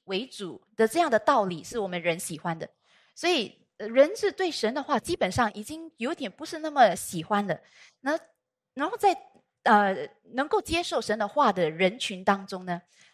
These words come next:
有些人就算他能够接受神的话，但是他也只有接受一方面，他只接受神一方面的话，他喜欢的，但是他不喜欢神的话那个两刃的那个特征。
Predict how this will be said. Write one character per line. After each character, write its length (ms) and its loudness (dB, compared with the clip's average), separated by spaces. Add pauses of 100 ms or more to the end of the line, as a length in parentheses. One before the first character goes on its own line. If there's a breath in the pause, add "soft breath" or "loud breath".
有 100 -4
些 140 -2
人 200 0
就 200 -2
算 200 2
他 160 -2
能 140 -6
够 140 -4
接 220 0
受 280 0
神 180 -4
的 80 -4
话， 320 0 (320 soft breath)
但 140 2
是 140 -2
他 200 0
也 300 0 (100)
只 120 -12
有 100 -6
接 220 -8
受 260 -8 (100)
一 100 -6
方 220 -2
面， 240 -4 (120)
他 120 4
只 160 0
接 240 -2
受 220 2
神 300 0 (100)
一 140 -10
方 340 -2
面 220 0
的 100 6
话， 260 4
他 100 -4
喜 300 -8
欢 240 -2
的， 100 -4 (360 soft breath)
但 140 4
是 100 2
他 140 2
不 120 -6
喜 240 -10
欢 240 -2
神 440 -6
的 100 -2
话 280 2
那 100 -2
个 140 4 (140)
两 520 0
刃 280 2
的 200 0
那 60 -4
个 280 2
特 240 2
征。 320 0